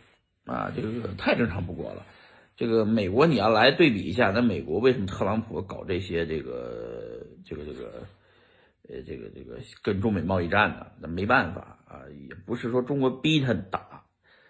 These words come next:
谁想逼他打仗啊？但是呢，实际上在以前美国用的这种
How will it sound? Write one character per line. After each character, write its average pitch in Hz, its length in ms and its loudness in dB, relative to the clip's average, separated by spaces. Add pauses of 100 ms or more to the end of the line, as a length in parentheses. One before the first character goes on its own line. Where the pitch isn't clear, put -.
(160)
谁 147 200 2
想 98 280 0
逼 151 180 4
他 139 80 4
打 - 220 -4
仗 78 180 -4
啊？ - 180 -16 (160)
但 139 140 2
是 147 100 2
呢， 123 140 4
实 143 180 -4
际 156 160 4
上 135 200 2
在 120 260 4 (400)
以 117 220 2
前 113 180 2
美 113 220 2
国 85 200 0
用 120 220 4
的 92 120 2
这 101 100 0
种 85 280 -4